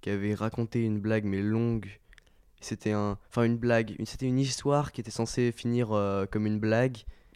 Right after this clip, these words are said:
et elle avait duré une, plus de cinq minutes. Et au final, il, il termine sa blague, et on était une, je crois une quinzaine, une vingtaine, et il y a eu un silence, <laughs> genre,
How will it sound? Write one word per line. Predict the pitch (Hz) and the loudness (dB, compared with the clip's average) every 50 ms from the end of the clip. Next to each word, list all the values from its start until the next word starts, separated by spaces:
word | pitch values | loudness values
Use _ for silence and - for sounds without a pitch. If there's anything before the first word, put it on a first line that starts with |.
| - _ _ _ _ _ _ _ - | -20 _ _ _ _ _ _ _ -2
et | 123 110 107 104 | 0 2 4 4
elle | 101 104 | 4 4
avait | 104 107 107 110 | 4 4 4 2
duré | 104 113 113 107 117 117 113 | 0 0 0 2 4 4 4
une, | 113 110 110 107 107 104 107 107 104 - - - _ _ _ - - _ _ _ _ - _ _ _ - | 2 2 0 0 0 0 -2 -2 -4 -8 -12 -20 _ _ _ -20 -20 _ _ _ _ -20 _ _ _ -14
plus | - - | -14 -8
de | - | -2
cinq | - - 135 | 2 4 6
minutes. | 135 135 147 170 - - - - - - - - _ - - - - _ _ _ - | 8 8 8 6 6 2 -10 -16 -18 -20 -20 -20 _ -20 -20 -20 -20 _ _ _ 0
Et | 117 | 0
au | 120 | 2
final, | 117 - 131 135 151 160 160 143 | 4 4 6 8 8 8 6 4
il, | 117 - - - | 0 -2 -6 -4
il | - 120 | -4 0
termine | - - 120 123 131 131 | 2 4 4 6 4 4
sa | - - 117 117 | 4 2 4 6
blague, | 123 135 147 156 143 - | 8 6 6 6 4 0
et | - - | 0 2
on | 110 | 2
était | 110 107 - 123 | 2 4 4 4
une, | 117 113 113 | 4 4 2
je | - | 2
crois | - 135 123 | 2 2 4
une | 117 110 107 98 - - - | 4 2 0 -2 -6 -8 -2
quinzaine, | - 135 131 127 135 143 139 | 2 2 4 4 6 6 6
une | 131 120 | 6 6
vingtaine, | 107 120 123 - 143 156 160 147 - - - - - _ - _ _ - - - | 6 4 6 8 6 6 6 4 2 -2 -10 -20 -20 _ -20 _ _ -20 -8 -2
et | - | 2
il | 110 | 4
y | 113 | 6
a | 110 | 6
eu | 113 123 127 | 8 8 8
un | 117 107 98 92 | 6 6 4 2
silence, | 101 - - 123 120 123 131 127 - - | 2 0 2 2 4 4 4 2 0 -2
<laughs> | |
genre, | - - - - 73 | -2 0 0 0 -2